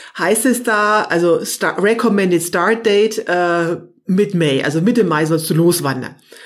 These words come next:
So, dann habe ich das natürlich also Monate vorher verfolgt, habe festgestellt, aha, we are, äh, es heißt ja dann immer, we are in drought, we are in drought, wir haben eine Dürrephase. Also es war ein ganz trockener Winter, ne?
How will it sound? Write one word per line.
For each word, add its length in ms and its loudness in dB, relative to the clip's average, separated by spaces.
So, 220 0
dann 380 0
habe 180 0
ich 80 2
das 120 2
natürlich 440 0
also 400 2
Monate 440 0
vorher 280 0
verfolgt, 480 -2
habe 140 -6
festgestellt, 460 -2
aha, 360 -2
we 220 2
are, 180 -2
äh, 200 -4
es 120 -10
heißt 200 -4
ja 40 -2
dann 120 0
immer, 240 0
we 80 4
are 80 0
in 80 -4
drought, 340 0
we 60 2
are 80 2
in 60 -4
drought, 200 0
wir 100 -2
haben 100 -2
eine 100 -2
Dürrephase. 680 0
Also 160 -2
es 100 -2
war 100 0
ein 100 0
ganz 300 -2
trockener 400 -2
Winter, 340 2
ne? 300 2